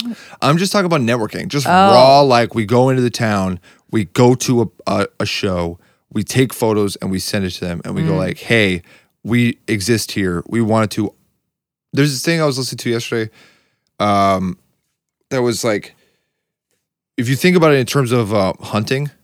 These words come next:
Speaker 1: and we go back to our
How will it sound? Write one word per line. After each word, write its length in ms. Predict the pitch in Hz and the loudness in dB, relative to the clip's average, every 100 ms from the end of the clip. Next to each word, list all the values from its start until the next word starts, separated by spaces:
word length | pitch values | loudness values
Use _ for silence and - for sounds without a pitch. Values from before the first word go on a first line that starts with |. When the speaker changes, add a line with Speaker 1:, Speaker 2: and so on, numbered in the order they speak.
| _ _ _ _ _ _ _ _ _ _ _ _ | _ _ _ _ _ _ _ _ _ _ _ _
Speaker 1:
and 140 | - 113 | -6 -4
we 80 | 110 | 0
go 180 | 120 | 0
back 240 | 107 110 101 | 2 0 0
to 120 | 117 | -2
our 160 | 110 | -2